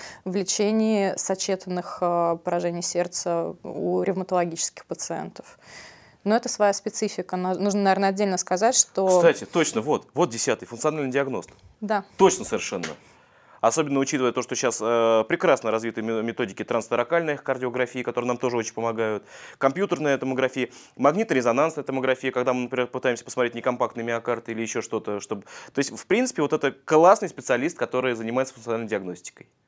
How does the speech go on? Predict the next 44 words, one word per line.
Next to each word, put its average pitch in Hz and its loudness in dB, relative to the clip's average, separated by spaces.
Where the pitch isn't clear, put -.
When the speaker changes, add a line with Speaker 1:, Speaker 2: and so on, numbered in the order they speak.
Speaker 2:
По 120 4
большому 139 2
счету, 151 -4
наверное, 151 2
вот 139 -4
как-то 147 -2
тезис 175 -2
стоит 139 0
обозначить, 131 0
как 131 2
нам 131 0
вообще 123 -2
поставить 113 0
диагноз 110 0
лак, 202 4
я 107 0
думаю, 95 -6
да, 143 2
вот 120 -4
мы 107 0
вместе, 110 0
совместно. 104 -4
Но 156 4
прежде 175 4
всего, 147 2
наверное, 143 4
надо 139 2
исключить 151 -4
всю 151 2
остальную 135 0
патологию, 123 0
кото-, 135 -2
которая 131 0
может, 120 0
э, 101 0
свидетельствовать 113 -4
о - -14
том, 127 0
что - -2
это 127 0
не 127 2
легочная 120 0
артериальная 104 0
гипертензия. 85 -8